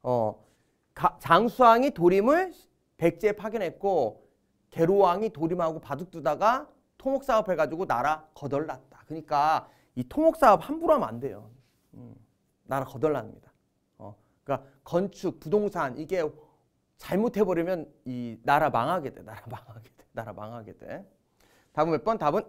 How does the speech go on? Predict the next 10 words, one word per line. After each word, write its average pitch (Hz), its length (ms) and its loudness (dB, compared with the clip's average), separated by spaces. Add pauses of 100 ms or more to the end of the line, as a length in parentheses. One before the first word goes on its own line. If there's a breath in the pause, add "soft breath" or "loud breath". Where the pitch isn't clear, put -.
일 190 280 4
번. 202 340 10
이렇게 151 200 0
보시면 120 240 -4
되겠습니다. 104 640 -12 (420)
십 - 200 -20
번 254 160 -2
보죠. 131 180 -12
십 - 220 -20
번. - 100 -20